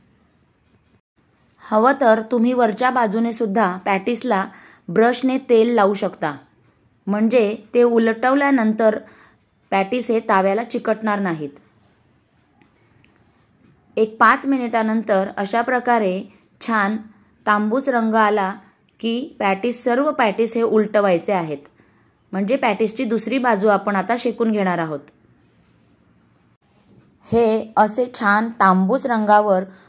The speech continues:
खरपूस भाजलेले नुसते पॅटीस सुद्धा आपण सॉस बरोबर खाऊ शकतो. आणि अशा प्रकारे पॅटीस सुद्धा दोन्ही बाजूने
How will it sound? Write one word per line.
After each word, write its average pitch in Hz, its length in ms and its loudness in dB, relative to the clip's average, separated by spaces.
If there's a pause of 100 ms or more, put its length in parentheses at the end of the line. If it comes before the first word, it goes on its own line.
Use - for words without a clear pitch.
(160)
खरपूस 220 500 2
भाजलेले 214 580 0 (380)
नुसते 214 420 -2
पॅटीस 240 440 0
सुद्धा 214 300 2
आपण 202 300 2
सॉस 233 420 0
बरोबर 214 360 -2
खाऊ 190 200 -2
शकतो. 180 420 -10 (2000)
आणि 233 180 2
अशा 240 280 0
प्रकारे 247 560 2 (100)
पॅटीस 214 400 0
सुद्धा 208 340 2
दोन्ही 202 320 -2
बाजूने 208 520 -4